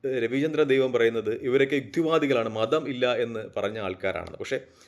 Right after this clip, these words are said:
നീണ്ട തൊപ്പിയും താടിയും നിസ്കാരത്തഴമ്പുമുള്ള ആളുകളെയൊക്കെയാണ്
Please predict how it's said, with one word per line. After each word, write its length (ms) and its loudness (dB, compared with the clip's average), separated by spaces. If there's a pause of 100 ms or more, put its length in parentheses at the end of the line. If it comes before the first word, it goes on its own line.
(300)
നീണ്ട 260 0
തൊപ്പിയും 500 0
താടിയും 380 2
നിസ്കാരത്തഴമ്പുമുള്ള 880 0 (120)
ആളുകളെയൊക്കെയാണ് 760 -2